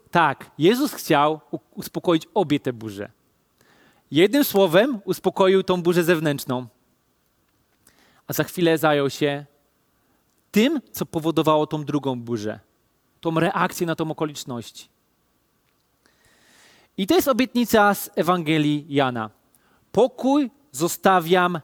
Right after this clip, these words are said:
wam. Pokój mój daję wam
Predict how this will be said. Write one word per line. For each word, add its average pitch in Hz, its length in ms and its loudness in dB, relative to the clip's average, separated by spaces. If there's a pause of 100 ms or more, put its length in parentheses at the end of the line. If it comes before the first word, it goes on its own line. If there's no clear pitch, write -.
(300)
wam. 139 560 0 (1200)
Pokój 185 420 -2
mój 165 480 0 (640)
daję 143 380 0
wam 120 400 -2